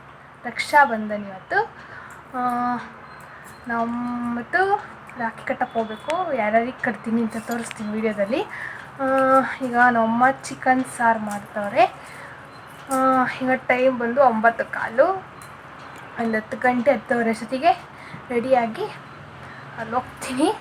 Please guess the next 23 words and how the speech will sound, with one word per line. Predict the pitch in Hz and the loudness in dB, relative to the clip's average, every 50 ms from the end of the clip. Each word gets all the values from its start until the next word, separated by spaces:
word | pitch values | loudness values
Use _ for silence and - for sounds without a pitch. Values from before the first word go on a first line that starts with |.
| - - - - - - - - - - | -8 -18 -20 -20 -18 -18 -18 -18 -12 -8
ಇಬ್ರಿಗೆ | 262 233 220 262 262 240 | -6 -2 0 0 0 2
ರಾಖಿ | 240 240 233 - - - - | 4 2 2 2 -2 -10 -8
ಕಟ್ತೀನಿ, | 240 208 - - 240 233 285 370 427 - - - - - - - - - - - - | -8 -8 -6 -4 -4 -2 -2 -2 -4 -8 -12 -18 -18 -18 -18 -18 -18 -18 -16 -6 2
ಯಾರ್ಯಾರಿಗೆ | 254 240 233 240 240 240 240 233 226 226 226 | 6 6 8 8 6 4 0 -2 -2 -2 -2
ಅಂತ | 226 226 - 311 311 311 - | 0 2 4 4 4 6 8
ತೋರಿಸ್ತೀನಿ | 294 277 294 294 285 - - 269 247 233 | 8 8 8 8 4 0 -2 -2 0 0
ವಿಡಿಯೋದಲ್ಲಿ, | 226 226 226 226 226 220 226 226 220 247 269 | 0 -2 0 0 0 0 0 -4 -4 -4 -4
ನೋಡಿ, | 254 240 226 226 240 226 254 | -2 0 0 2 2 0 -2
ಫುಲ್ | 277 277 - 294 269 254 | -2 0 4 4 4 4
ವಿಡಿಯೋ | 262 262 226 247 240 226 | 4 2 2 2 2 2
ನೋಡಿ. | 220 220 208 220 311 370 - - - - - - - - - - | 2 2 2 0 -2 -4 -4 -8 -10 -12 -12 -8 -8 -8 -8 -8
ಹ್ಮ್, | - 277 269 262 262 262 269 269 262 - - - - 262 | -6 -2 -2 0 0 0 0 0 -2 -4 -8 -12 -8 -8
ಈಗ | 240 226 | -4 0
ನಮ್ಮಮ್ಮ | 247 247 247 247 240 226 220 220 233 247 | 2 4 4 4 4 4 4 6 8 8
ಅಲ್ಲಿ | 247 240 240 233 254 277 269 - | 8 6 4 2 -2 -4 -4 -6
ಚಿಕನ್ | - - - - 254 262 269 277 | -10 -8 0 4 6 6 6 6
ಸಾಂಬಾರು | 269 - - 262 240 240 233 233 240 233 226 | 4 4 4 4 4 4 6 8 8 8 8
ಮಾಡೋಕ್ಕೆ | 220 220 214 220 214 - - | 6 4 4 4 4 4 2
ಎಲ್ಲ | 247 220 233 | 4 6 6
ರೆಡಿ | 226 226 220 214 240 | 8 8 8 6 8
ಮಾಡ್ಕೊತವ್ರೆ. | 233 240 233 226 220 220 214 208 214 208 208 240 311 381 - - - - - - - - - - - | 8 6 6 4 4 0 0 2 4 6 8 8 8 6 6 0 -14 -14 -16 -16 -16 -16 -12 -2 4
ಏನಕ್ಕೆ | 262 262 262 269 269 - - 262 | 6 8 10 10 10 10 8 6
ಅಂತಂದರೆ | 254 240 226 277 254 240 247 294 339 | 8 8 8 6 6 8 10 10 10